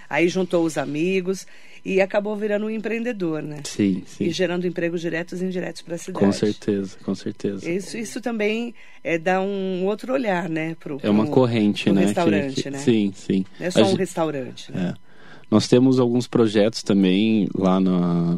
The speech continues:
Speaker 2: no restaurante de, pro próximo ano aí, de tá fazendo uma composteira, de tá todo, é, todo o nosso lixo orgânico, né, tá sendo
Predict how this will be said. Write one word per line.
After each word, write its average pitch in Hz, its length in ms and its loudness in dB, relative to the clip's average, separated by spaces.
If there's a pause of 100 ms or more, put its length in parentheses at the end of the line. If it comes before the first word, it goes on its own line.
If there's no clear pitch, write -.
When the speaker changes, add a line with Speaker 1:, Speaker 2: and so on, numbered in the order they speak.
Speaker 2:
no 95 160 0
restaurante 95 640 0
de, 90 420 2 (960)
pro - 140 2
próximo 90 560 4
ano 92 220 4
aí, 92 160 6
de 92 120 -2
tá 90 240 0
fazendo 92 360 0
uma 92 140 2
composteira, 98 720 2
de 90 140 -4
tá 92 240 2
todo, 101 680 4 (1300)
é, 85 840 2 (380)
todo 143 200 6
o - 20 4
nosso 135 300 2
lixo 110 300 4
orgânico, 104 560 4
né, 95 220 4 (380)
tá 90 200 2
sendo 92 720 2